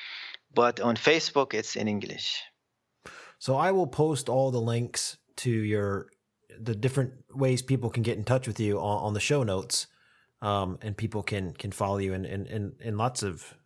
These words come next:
Speaker 2: in lots of different ways, which is great. Um, all right, before we jump into the chapter, <clears throat>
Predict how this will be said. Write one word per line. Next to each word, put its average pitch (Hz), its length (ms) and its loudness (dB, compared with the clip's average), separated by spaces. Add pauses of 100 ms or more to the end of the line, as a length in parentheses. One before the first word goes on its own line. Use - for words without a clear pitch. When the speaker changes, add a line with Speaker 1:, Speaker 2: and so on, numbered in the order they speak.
(100)
Speaker 2:
in 107 60 -6
lots 110 200 -2
of 95 80 -2
different 80 300 -6
ways, 82 340 -8 (560)
which 120 220 -4
is 98 100 -6
great. 104 300 0 (340)
Um, 175 360 2 (180)
all 175 80 6
right, 156 120 0
before 165 300 2
we 302 80 2
jump 240 220 2
into 190 140 0
the 139 80 2
chapter, 123 640 2
<clears throat> - 60 -20